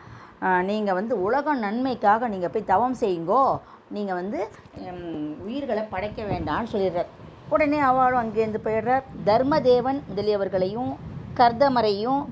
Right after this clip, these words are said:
படைச்சிட்டு வாணியை படைச்ச போது, வாணி தேவியை, அவள்கிட்ட கொஞ்சம் ஆசை வருது இவருக்கு. காம விவா-, விவாகரத்துல ஏற்படுறார்.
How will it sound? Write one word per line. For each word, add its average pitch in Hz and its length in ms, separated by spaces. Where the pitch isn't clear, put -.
படைச்சிட்டு 214 640
வாணியை 262 480
படைச்ச - 340
போது, 170 320
வாணி 208 220
தேவியை, 175 380
அவள்கிட்ட 151 360
கொஞ்சம் 175 260
ஆசை 175 320
வருது 143 240
இவருக்கு. 139 320
காம 202 300
விவா-, 160 320
விவாகரத்துல 160 440
ஏற்படுறார். 156 500